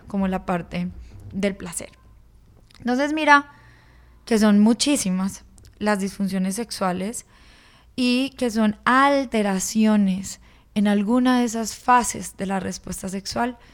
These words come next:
que te generan, si la estás viviendo tú, eh, afecto emocional. Y afectarte emocionalmente no necesariamente quiere decir que te deprima o que te genere, eh, un grado muy alto de afectación.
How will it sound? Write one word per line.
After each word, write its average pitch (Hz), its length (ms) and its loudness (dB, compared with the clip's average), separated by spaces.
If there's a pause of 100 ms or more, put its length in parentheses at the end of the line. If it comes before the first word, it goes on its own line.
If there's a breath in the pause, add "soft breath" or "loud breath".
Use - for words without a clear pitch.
(240 soft breath)
que 247 140 -2
te 226 160 -2
generan, 190 540 0 (500 soft breath)
si 214 200 -2
la 196 80 0
estás 190 260 -4
viviendo 208 420 0
tú, 208 320 -6 (460 soft breath)
eh, 208 260 0 (220)
afecto 214 480 -2
emocional. 196 720 -2
Y 214 380 -2
afectarte 220 560 -2
emocionalmente 208 720 -2
no 226 80 -2
necesariamente 220 760 -4
quiere 214 180 -4
decir 202 260 -6
que 190 100 -6
te 214 140 -4
deprima 196 640 0 (360 loud breath)
o 202 120 -8
que 208 100 -4
te 202 160 -4
genere, 196 720 -2 (400 loud breath)
eh, 202 680 0
un 214 200 -2
grado 220 340 2
muy 233 260 4
alto 220 300 2
de 233 80 0
afectación. 190 720 -4